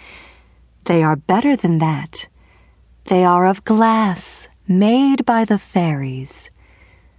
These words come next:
And now, child, go, and enjoy yourself to your heart's content." But her godmother,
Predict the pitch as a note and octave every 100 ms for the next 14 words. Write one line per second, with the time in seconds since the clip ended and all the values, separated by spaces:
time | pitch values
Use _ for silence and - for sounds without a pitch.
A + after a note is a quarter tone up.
0 | _ _ - F#3 E3+ G3 G#3 A3 G#3 F#3+
1 | - E3 D#3 D3+ D3+ - _ _ _ _
2 | - E3+ D3+ C3+ C3+ D3 _ _ _ _
3 | _ F3+ E3 E3+ E3+ - G#3+ B3 A#3+ A3+
4 | - G3+ G3+ G3+ - E3+ D#3+ D#3 D3+ F3+
5 | F#3 - - A3+ G#3+ G#3+ G3 E3 D#3+ -
6 | - _ _ _ _ _ _ _ _ _
7 | _ G3 F#3+ F#3 E3 F#3+ C#4 - G3 F3
8 | E3+